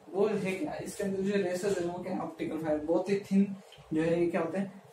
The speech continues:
फाइबर्स होते हैं जिनका यूज़ किया जाता है किसमें, लाइट को या किसी कम्युनिकेशन सिग्नल को लाइट की फॉर्म में ट्रांसफर करके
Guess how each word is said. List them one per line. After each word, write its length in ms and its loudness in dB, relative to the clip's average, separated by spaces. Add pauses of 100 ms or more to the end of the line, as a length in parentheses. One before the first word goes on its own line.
फाइबर्स 400 4
होते 200 -6
हैं 1400 -16
जिनका 240 -2
यूज़ 360 -2
किया 140 0
जाता 260 2
है 140 2
किसमें, 420 -4 (760)
लाइट 380 -2
को 180 -10 (320)
या 100 -2 (220)
किसी 220 -8 (120)
कम्युनिकेशन 580 -4 (100)
सिग्नल 380 -2 (100)
को 160 -12 (340)
लाइट 320 -2
की 100 -4
फॉर्म 280 -6
में 140 -6
ट्रांसफर 500 -4
करके 340 -2